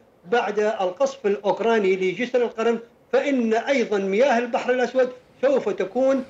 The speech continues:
محرمة على أي سفينة، سواء كانت مدنية أو غير مدنية،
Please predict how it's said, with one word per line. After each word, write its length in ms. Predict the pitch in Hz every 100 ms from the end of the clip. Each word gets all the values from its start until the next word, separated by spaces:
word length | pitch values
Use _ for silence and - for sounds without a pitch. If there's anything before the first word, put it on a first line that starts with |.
| - 196
محرمة 580 | 202 - 285 226 208
على 200 | 208 208
أي 240 | 233 302 285
سفينة، 420 | 247 214 226 190
سواء 260 | 175 226 196
كانت 340 | 240 208 185
مدنية 400 | 196 202 277 330 294
أو 60 |
غير 280 | 277 277 277
مدنية، 480 | 262 262 269 277